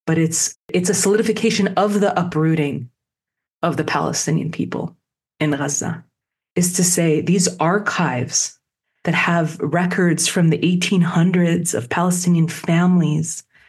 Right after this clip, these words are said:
and farmland and how farmland was doled out, that's all been destroyed. And that's part and parcel of the project of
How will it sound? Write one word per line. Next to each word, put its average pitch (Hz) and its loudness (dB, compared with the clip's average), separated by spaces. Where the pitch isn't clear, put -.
and 151 0
farmland 175 2
and 143 0
how 175 0
farmland 180 2
was 156 0
doled 165 0
out, 170 0
that's 170 -2
all 208 0
been 196 2
destroyed. 175 0
And 165 2
that's 180 0
part 180 0
and 180 2
parcel 165 0
of 165 -4
the 170 -2
project 151 -6
of 139 -2